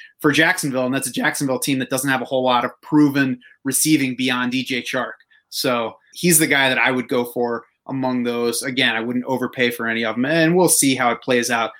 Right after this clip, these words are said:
Sony Michel just went off the board late in round eleven as well, after guys like James Robinson, Marlon Mack, Duke Johnson, Darrell Williams. So the Patriots situation is one that I am never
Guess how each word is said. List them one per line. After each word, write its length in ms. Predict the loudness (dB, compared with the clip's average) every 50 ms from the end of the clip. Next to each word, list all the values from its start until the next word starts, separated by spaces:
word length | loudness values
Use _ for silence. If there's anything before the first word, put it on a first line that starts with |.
| _ -2
Sony 240 | 2 4 4 6
Michel 320 | 4 4 4 4 4 4 4
just 140 | 2 0 0
went 140 | -2 -2
off 100 | -2 -2
the 60 | -6 -8
board 280 | -4 -2 -2 -2 -2
late 240 | -2 -2 -4 -4 -4
in 80 | -4 -2
round 240 | -2 -2 -2 -2
eleven 460 | -4 -4 -4 -4 -4 -4 -6 -6 -6 _ _ -20 _ _ -6
as 160 | -4 -4 -4
well, 460 | -2 0 2 4 4 4 4 2 0 -4 _ _ -2
after 300 | -2 -2 -2 0 -2 0
guys 300 | 2 2 2 2 2 0
like 300 | 0 0 0 0 -2 -6 -16 -12
James 280 | -6 -4 -4 -2 -2 -2
Robinson, 380 | -2 0 0 -2 -2 -2 0
Marlon 320 | 2 2 4 4 4 4 2
Mack, 360 | 2 2 2 0 0 -2 -4
Duke 180 | -4 -4 -4 -2
Johnson, 440 | -4 -4 -2 -2 -2 -4 -4 -6 -4
Darrell 260 | -2 -2 0 0 0
Williams. 500 | 0 0 0 0 0 0 -2 -2 -4 -8 -10 -20 _
So 460 | -2 2 4 4 6 4 4 2 -2 _ -6
the 80 | -6 -6
Patriots 600 | -4 -2 -2 -2 -2 0 0 0 0 0 -2 -6
situation 520 | -6 -4 -2 2 2 2 2 0 -2 -4
is 100 | -6 -6
one 280 | -6 -6 -6 -4 -4 -4
that 100 | -2 -2
I 340 | 0 0 0 0 -2 -4 -8 _ _ -14
am 140 | -10 -8 -4
never 600 | -2 -2 -2 -2 -2 -2 -2 0 -2 -2 -4 -8